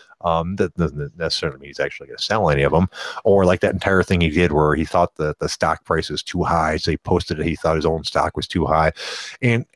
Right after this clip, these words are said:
while I don't know enough about business or stocks or anything to be able to make this accusation stick, to me, that feels like he's manipulating the stock for some reason. Like, it benefits him if the stock's not as high at that point.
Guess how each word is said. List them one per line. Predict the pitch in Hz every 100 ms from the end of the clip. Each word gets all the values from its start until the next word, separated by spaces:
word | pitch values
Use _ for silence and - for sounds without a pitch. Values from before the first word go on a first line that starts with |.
| _
while | 143 117 123 135
I |
don't | 135 127 123
know | 98 104
enough | 90 95
about | 98 92 90
business | 95 87 90 90 -
or |
stocks | 82 - 87 90 -
or | 85
anything | 85 - 87 85
to | - 85 76 -
be | 87 87
able | 82
to | 85
make | 78 85
this | 85 82
accusation | 80 - 76 85 -
stick, | 71 - 104 - _ -
to | 156
me, | 233
that | 214
feels | 165 139
like | 110 -
he's | - 107 92
manipulating | 92 92 113 104 82 78 73 71 69
the | 82
stock | - 87 78 -
for | 71
some | - 67
reason. | 71 71 69 _
Like, | 85 92
it | 110 82
benefits | 98 104 92 -
him | 95 87 87
if | 92 -
the | 87
stock's | 90 80 -
not | 78
as | 71
high | - 76 71
at | 71
that | 69
point. | - 69 64